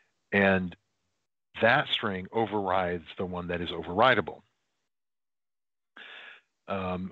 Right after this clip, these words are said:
we also do that with custom action scheduling. So you do, you know, install execute sequence, and then your child is custom action ref, or custom,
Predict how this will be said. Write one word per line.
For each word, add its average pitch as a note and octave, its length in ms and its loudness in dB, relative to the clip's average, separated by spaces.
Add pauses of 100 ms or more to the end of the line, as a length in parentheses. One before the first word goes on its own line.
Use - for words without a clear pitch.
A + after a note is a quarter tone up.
we B2+ 100 4
also B2+ 260 2
do A#2+ 120 -4
that G#2+ 200 4
with G2+ 140 -8
custom G#2 300 -4
action F#2+ 340 -2 (100)
scheduling. F2+ 400 -6 (1040)
So F2 340 -6 (160)
you F#2+ 120 -4
do, F2+ 380 0 (120)
you F#2 80 -2
know, D#2 180 -2 (160)
install F#2+ 400 4
execute G2+ 420 -2
sequence, A2 380 0 (200)
and F2+ 120 -10
then F#2 140 -6
your F2+ 100 -6
child F2+ 440 0
is F2+ 260 -2
custom F#2+ 260 0
action F2+ 300 0
ref, F#2 240 4 (320)
or F#2+ 180 0 (1700)
custom, G#2+ 380 0